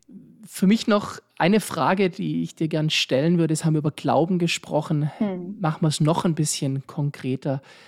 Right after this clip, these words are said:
Speaker 1: Was würdest du sagen, wer ist für dich Jesus?
Speaker 2: Hm. Jesus ist für mich der zentrale Dreh- und Angelpunkt in meinem Glauben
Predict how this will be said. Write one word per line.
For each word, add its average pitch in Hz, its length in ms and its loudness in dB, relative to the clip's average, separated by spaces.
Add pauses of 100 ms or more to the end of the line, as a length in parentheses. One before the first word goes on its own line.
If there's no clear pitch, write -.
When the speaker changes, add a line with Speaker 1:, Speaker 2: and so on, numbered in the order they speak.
(340)
Speaker 1:
Was 170 340 0
würdest 190 300 0
du - 40 -4
sagen, 147 600 -2 (380)
wer 151 320 2
ist - 360 -2
für - 160 -2
dich 151 240 -2
Jesus? - 560 -8 (800)
Speaker 2:
Hm. 180 400 -2 (920)
Jesus 208 340 4
ist - 220 0
für 196 80 -2
mich 180 180 -6
der 175 160 0
zentrale 185 840 0
Dreh- 196 440 0
und 190 360 -4
Angelpunkt 208 760 2
in 208 200 6
meinem 185 380 2
Glauben 247 640 4